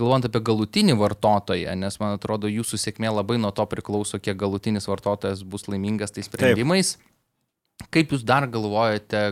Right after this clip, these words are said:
Speaker 1: galima gerinti vartotojo patirtį būtent trumpalaikėje nuomoje?
Speaker 2: Tai šitas, e, pateiktas tavo pavyzdys tikrai labai geras ir aš, e, netgi paminėčiau, kad jisai,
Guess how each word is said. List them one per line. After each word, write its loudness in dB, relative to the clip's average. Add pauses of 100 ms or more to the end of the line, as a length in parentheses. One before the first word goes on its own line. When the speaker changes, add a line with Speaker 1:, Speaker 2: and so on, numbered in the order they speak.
Speaker 1:
galima 0
gerinti 2
vartotojo 2
patirtį -2
būtent -4
trumpalaikėje -2
nuomoje? 0 (1040)
Speaker 2:
Tai 4 (280)
šitas, 2
e, 4
pateiktas -2
tavo 2
pavyzdys -2
tikrai 2
labai 4
geras 2
ir 0
aš, 0
e, 0 (280)
netgi 0
paminėčiau, 0
kad -6
jisai, 0